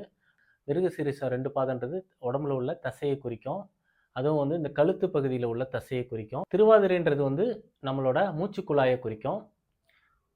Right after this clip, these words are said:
புனர்பூசம்ன்றது வந்து நம்மளோட லங்ஸை குறிக்கும்.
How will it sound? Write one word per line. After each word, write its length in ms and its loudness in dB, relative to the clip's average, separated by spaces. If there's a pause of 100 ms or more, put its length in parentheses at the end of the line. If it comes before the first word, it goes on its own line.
(300)
புனர்பூசம்ன்றது 800 0
வந்து 200 -2
நம்மளோட 360 0
லங்ஸை 420 -2
குறிக்கும். 400 -10